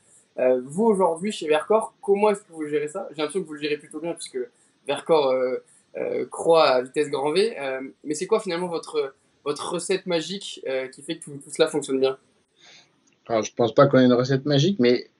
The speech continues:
Speaker 2: alors, mais c'est vrai que ce sujet précis de l'équipe des cofondateurs, on se l'est posé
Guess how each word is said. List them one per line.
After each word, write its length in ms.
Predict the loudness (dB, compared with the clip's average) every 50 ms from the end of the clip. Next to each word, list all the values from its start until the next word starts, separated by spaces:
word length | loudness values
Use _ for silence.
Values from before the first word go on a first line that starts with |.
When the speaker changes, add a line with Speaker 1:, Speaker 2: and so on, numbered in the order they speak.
| _ -4
Speaker 2:
alors, 340 | 0 2 4 4 2 0 -4 _ _ _ _ -6 0
mais 120 | 0 0
c'est 180 | 2 4 4 4
vrai 260 | 4 4 4 2 2
que 120 | 2 -2
ce 160 | -2 0 0 -2
sujet 480 | 0 0 0 2 4 4 6 4 4
précis 520 | 2 -2 -2 -2 -2 -2 0 0 2 2 2
de 260 | 2 4 4 4 4
l'équipe 560 | 2 2 2 2 2 0 0 0 -2 -2 0
des 120 | -2 -2
cofondateurs, 600 | 0 0 0 0 0 0 0 0 0 0 -2 -2
on 60 | -2 -2
se 160 | -2 -2 -2
l'est 80 | 0
posé 340 | 0 0 0 2 0 0 -2